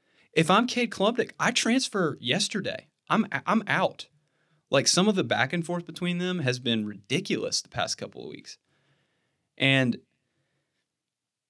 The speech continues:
I love that. I love Dabo to death. He's the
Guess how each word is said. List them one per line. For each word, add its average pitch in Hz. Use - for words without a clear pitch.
I 139
love 147
that. 110
I 131
love 131
Dabo 123
to 113
death. 101
He's 120
the 110